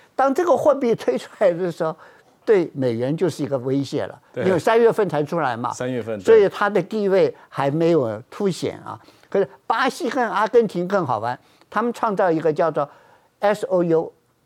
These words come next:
Speaker 1: 的货币，那S O U就 South 的简称，就我们讲 Global South 嘛。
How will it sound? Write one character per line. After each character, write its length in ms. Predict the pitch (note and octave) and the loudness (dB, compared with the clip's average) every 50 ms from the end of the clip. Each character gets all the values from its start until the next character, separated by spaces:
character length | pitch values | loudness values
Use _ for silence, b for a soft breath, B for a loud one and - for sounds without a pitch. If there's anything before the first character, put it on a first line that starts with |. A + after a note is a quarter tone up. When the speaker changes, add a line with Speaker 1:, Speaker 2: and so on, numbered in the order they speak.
| _ _ _ _ _ _ _ _ | _ _ _ _ _ _ _ _
Speaker 1:
的 100 | - D3 | -4 -4
货 220 | A#2 - D#3 C3 A#2 | -2 0 0 0 -2
币， 240 | A#2 C#3 - - _ b b b b b b b b b b | -4 -8 -12 -12 _ b b b b b b b b b b
那 220 | - A#3+ B3+ B3+ A3+ - - | -2 0 2 2 0 -2 -2
S 260 | - - C4 C4 C4 B3+ | -2 0 0 2 2 2
O 80 | A3+ | 2
U 160 | A3 G#3 G3+ | 2 2 2
就 140 | F#3+ F3 E3+ | 0 0 -4
South 520 | C#3 - - A#3+ D3+ - - - - - - _ _ _ _ - | -6 -4 -2 -2 -2 -4 -6 -16 -20 -20 -20 _ _ _ _ -4
的 100 | - D3 | -4 -4
简 240 | A#2+ - C#3 A2 E2+ | -2 -2 -4 -6 -4
称， 220 | G2+ - C#3+ - - - _ _ _ | -4 -6 -6 -6 -6 -12 _ _ _
就 120 | - G#3 F#3+ | 0 2 2
我 80 | D3+ B2 | 2 0
们 100 | B2+ D3 | -2 -2
讲 220 | D3+ D3+ A2+ A2 | -2 -2 -2 -2
Global 380 | A2+ D3+ D3 D3+ E3+ D3+ D#3+ E3 | -2 0 0 2 0 0 0 -2
South 340 | D3+ E3+ C#3+ B2+ A2+ - B2 | -2 -2 -4 -4 -6 -12 -16
嘛。 120 | A#2 A#2 | -16 -18